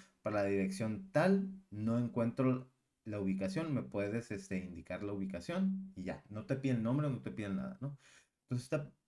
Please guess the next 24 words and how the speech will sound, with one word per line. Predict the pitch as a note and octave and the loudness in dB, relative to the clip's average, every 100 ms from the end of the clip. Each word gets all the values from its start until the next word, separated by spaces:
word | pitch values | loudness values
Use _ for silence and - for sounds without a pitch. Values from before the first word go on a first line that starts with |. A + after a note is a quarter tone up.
| _ - | _ -6
esta | C3+ D#3 | -2 0
persona | D3 C3+ D#3 D3+ D3 C#3+ | 0 0 0 2 2 4
habla, | D#3 | 2
"No, | E3 F#3 F#3+ | 0 0 0
pues, | - - - | -2 -6 -14
no, | - F#3 F#3+ | -4 0 0
pues | D3 - | 0 -2
paquetería | C3 B2+ C3 C3 D#3 F3 | -2 0 0 2 2 2
Amazon | F#3 F#3+ F3+ F3+ | 2 2 0 0
y | D#3 C#3+ | -2 -2
que | A#2 | 0
no | B2+ | -2
sé | C3 | -2
qué, | F3+ F#3 F#3 F3 | -2 0 2 2
este, | C#3+ C#3 B2+ A#2 A2 G2+ - - | 0 0 0 2 2 -2 -8 -2
no | C3+ C#3+ | 0 2
podemos | E3+ E3+ E3+ | 2 0 0
dar | F3 F3 | 0 0
con | E3 | -4
su, | D#3 D3 C#3+ C3+ C3 A#2+ A2+ G#2+ G2 - _ _ | 0 4 4 4 4 4 2 -2 -6 -12 _ _
este, | A2 - A2 G#2 G2+ G2 F#2+ F#2+ F#2 F2+ F2+ E2 - - _ _ _ _ _ _ _ _ | -10 -6 -4 0 0 2 2 0 -2 -8 -10 -14 -16 -20 _ _ _ _ _ _ _ _
con | - A#2+ | 0 0
su | - A2+ | 2 2
domicilio". | A2 G#2+ G2 F3 F3+ D3 A2+ | 4 4 2 2 2 2 -2